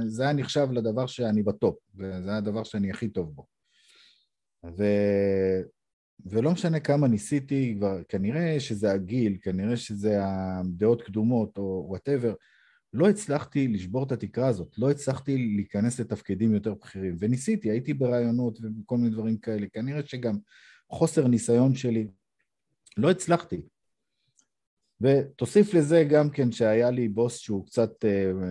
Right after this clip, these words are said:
נקרא לזה, אה, יותר קשוח, הגיע איזשהו בוס חדש יחסית, והוא קצת היה יותר קשוח מהרגיל, שלא ממש הסתדרתי איתו. ואז אמרתי לעצמי, "אוקיי, יש לי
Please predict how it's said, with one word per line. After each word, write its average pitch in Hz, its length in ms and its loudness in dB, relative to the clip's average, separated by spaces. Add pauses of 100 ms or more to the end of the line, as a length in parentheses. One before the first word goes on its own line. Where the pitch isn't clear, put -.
נקרא 90 300 -4
לזה, 92 680 0 (240)
אה, 90 100 -8
יותר 92 460 0
קשוח, 104 440 -2
הגיע 90 200 -2
איזשהו 90 280 -4
בוס 87 220 -10
חדש 135 420 -4
יחסית, 110 520 -4
והוא 95 300 -6
קצת 110 260 -4
היה 107 80 0
יותר 104 260 -2
קשוח 107 380 -8
מהרגיל, 113 340 -4 (400)
שלא 214 340 2
ממש 139 200 0
הסתדרתי 87 600 -2
איתו. 147 300 -10 (1080)
ואז 175 180 0
אמרתי 196 280 0
לעצמי, 165 480 -2
"אוקיי, 120 400 -4 (120)
יש - 160 -6
לי 226 60 2